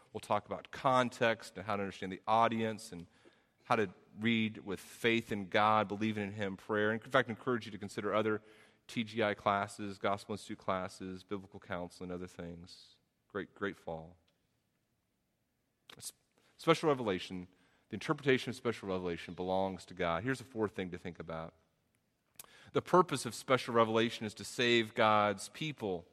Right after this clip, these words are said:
The purpose of special revelation is to save God's people. All of this is about salvation. All of this is about deliverance. God is sovereignly saving people. He's allowing the Egyptians to experience salvation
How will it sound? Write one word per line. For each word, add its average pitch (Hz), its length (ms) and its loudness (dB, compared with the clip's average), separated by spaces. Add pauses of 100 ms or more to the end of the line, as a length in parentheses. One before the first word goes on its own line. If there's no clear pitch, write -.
(760)
The 120 60 -10
purpose 151 440 -2
of 107 80 -16
special 117 360 -2
revelation 107 540 0
is 98 100 -6
to 101 100 -18
save 110 360 0
God's 101 320 0
people. 98 520 -10 (1400)
All 208 200 12
of 196 80 4
this 175 220 2
is 147 80 -6
about 147 320 8
salvation. 147 800 8
All 151 180 8
of 196 60 6
this 170 160 -2
is 147 100 -6
about 131 360 8
deliverance. 139 640 4
God 156 240 12
is 151 100 4
sovereignly 156 720 8
saving 160 520 4
people. 117 320 -2
He's 135 180 2
allowing 135 720 8
the 127 140 4
Egyptians 131 580 0
to 135 100 -4
experience 151 540 2
salvation 139 800 6